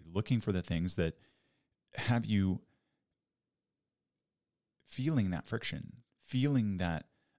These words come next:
oppressiveness or the butterflies in your stomach or the desire to look away, the desire to distract yourself. And getting into that space,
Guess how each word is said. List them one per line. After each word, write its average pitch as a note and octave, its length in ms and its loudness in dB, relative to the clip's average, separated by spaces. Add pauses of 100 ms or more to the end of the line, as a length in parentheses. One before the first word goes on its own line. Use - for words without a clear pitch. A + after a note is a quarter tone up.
oppressiveness E2+ 800 -4
or E2 220 -4
the D#2 100 -6
butterflies F#2 600 -2
in D#2+ 80 -6
your D2 100 -8
stomach F2 520 -6
or E2+ 400 -4 (440)
the G#2 80 -2
desire G#2 460 0
to - 140 -4
look F2 220 -6
away, E2 440 -6 (360)
the F#2+ 80 -2
desire F2+ 400 -2
to - 140 -10
distract E2+ 500 -6
yourself. - 400 -8 (3250)
And G2+ 120 -2
getting A#2+ 240 0
into G2 160 -2
that D#2+ 220 -10
space, G2+ 520 -4